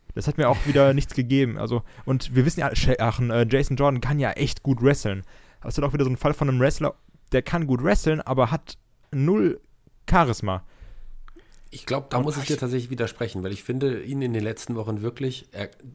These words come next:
Speaker 3: in der Rolle, die er da auch spielt, unterhaltsam. Und er, er gibt es gut wieder und er sch-, er spielt es gut. Und ich glaube, er kann mehr. Ich sehe, da entwickelt sich Charisma, da entwickelt sich ein gu-, schauspielerisches Talent. Er kann sicherlich auch andere Rollen verkörpern. Und ein Heel-Turn wird ihm sicherlich gut tun.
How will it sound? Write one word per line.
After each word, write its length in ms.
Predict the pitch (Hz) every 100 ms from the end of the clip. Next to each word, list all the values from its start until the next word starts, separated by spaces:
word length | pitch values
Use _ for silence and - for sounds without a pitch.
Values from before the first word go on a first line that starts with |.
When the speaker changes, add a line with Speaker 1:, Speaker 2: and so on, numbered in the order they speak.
| -
Speaker 3:
in 140 | 113
der 120 | 110
Rolle, 200 | 92 110
die 120 | 120
er 100 | 110
da 100 | 107
auch 80 | 92
spielt, 300 | - - 127
unterhaltsam. 560 | - 113 110 143 - 95
Und 100 | 95
er, 140 | 101 - - - _
er 160 | - 90
gibt 200 | - 107
es 140 | 127
gut 240 | - 120 -
wieder 320 | 160 87 78
und 120 | 80
er 80 | 95
sch-, 160 | - -
er 100 | 104
spielt 300 | - 135 156
es 120 | -
gut. 220 | 147 151 - - -
Und 60 | -
ich 80 | 98
glaube, 280 | 98 104 123
er 60 |
kann 300 | - - 143
mehr. 320 | 156 101 85 -
Ich 140 | 95
sehe, 200 | - 120 - -
da 80 | 104
entwickelt 440 | 113 143 156 147
sich 160 | 127 -
Charisma, 460 | 107 113 - 113 107
da 80 |
entwickelt 420 | 95 101 110 - 107
sich 160 | 101
ein 60 | 98
gu-, 140 | 87 -
schauspielerisches 600 | - 110 - 117 104 -
Talent. 360 | - 92 104 123
Er 80 | 98
kann 180 | 101 98
sicherlich 320 | 98 101 98
auch 100 | 85
andere 360 | 95 110 113 - - _
Rollen 200 | 98 101
verkörpern. 540 | - 98 107 101 107 104 - -
Und 120 | 95
ein 60 | 101
Heel-Turn 680 | 90 127 127 - 113 110 110
wird 100 | 113
ihm 100 | 101
sicherlich 460 | 101 110 98 -
gut 200 | - 123
tun. 440 | - 82 85 85